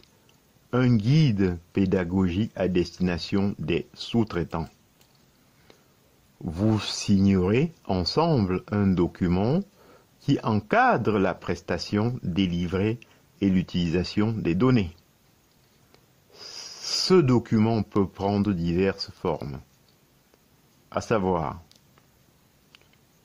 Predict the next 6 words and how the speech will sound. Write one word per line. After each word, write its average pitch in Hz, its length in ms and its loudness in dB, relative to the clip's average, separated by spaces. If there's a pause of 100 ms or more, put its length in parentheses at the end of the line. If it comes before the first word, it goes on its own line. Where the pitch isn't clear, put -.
(1120)
un, 135 320 0 (1300)
clause 135 360 4
de 113 180 2
protection 110 640 0
des 95 140 4
données 95 460 2